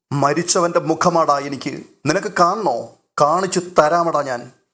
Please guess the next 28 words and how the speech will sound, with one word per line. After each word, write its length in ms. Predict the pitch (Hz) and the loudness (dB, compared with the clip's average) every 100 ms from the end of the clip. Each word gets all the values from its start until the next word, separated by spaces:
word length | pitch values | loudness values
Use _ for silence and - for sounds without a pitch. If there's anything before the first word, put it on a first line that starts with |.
| _ | _
ഇത് 160 | 139 160 | -2 2
പറഞ്ഞുകൊണ്ട് 600 | 156 156 175 170 160 147 | 4 4 0 0 0 0
സൂര്യനാരായണന്റെ 920 | - 147 143 170 170 160 165 160 160 | 0 -2 -2 0 0 0 0 -2 -2
ശബ്ദത്തിൽ 760 | 156 - 139 170 170 151 143 135 | -2 -2 2 2 2 -2 -4 -2
വക്കീല് 360 | 139 - 170 156 | -2 0 -2 -2
പൊട്ടിച്ചിരിക്കുകയാണ്. 1000 | - 151 151 185 - 156 - 151 120 - - - | -2 -4 -2 -2 -2 -2 -2 -2 -2 -8 -10 0
എന്നിട്ട് 300 | 143 156 165 | 0 0 -2
വീണ്ടും 300 | 156 175 160 | 0 0 2
ചോദിക്കുക, 560 | 175 160 160 139 - - - | 0 0 0 0 -2 -6 0
"കാണണോടാ 420 | 143 170 196 185 | 0 2 2 2
നിനക്ക്? 420 | 160 151 143 120 - _ - | 0 -2 -4 -6 -10 _ 2
കാണണോ?" 520 | 170 214 233 180 107 - _ - | 2 4 0 -2 -2 -12 _ -2
അപ്പോൾ 240 | - 147 | 2 2
ഇരു 120 | 151 165 | 2 2
കൈയും 300 | 160 160 165 | 0 0 -2
കൂപ്പിക്കൊണ്ട് 640 | 160 151 170 160 156 143 - | -2 0 0 2 0 0 2
തമ്പി 200 | 143 165 | 2 2
പറയുകയാണ്, 580 | 175 143 147 147 127 123 - - | 2 2 0 -2 -2 -4 -12 -4
"വേണ്ട, 280 | 135 147 165 139 - - | 0 2 2 0 0 0
കാണണ്ട, 300 | 147 165 170 143 131 | 2 2 2 0 0
കാണണ്ട, 300 | 151 175 175 139 - - 160 | 0 0 0 -2 -4 -2 0
എന്നെ 160 | 170 | 2
വെറുതെ 420 | 160 143 175 196 | 0 0 2 2
വിട്ടാൽ 320 | 202 180 190 170 | 0 4 2 2
മതി." 300 | 127 120 - _ _ - | -4 -6 -12 _ _ 0
അപ്പോൾ 260 | 135 143 123 | 2 2 0
വീണ്ടും 360 | 139 147 147 | -2 0 2
വക്കീല്, 440 | 131 135 143 120 | 2 2 -2 -4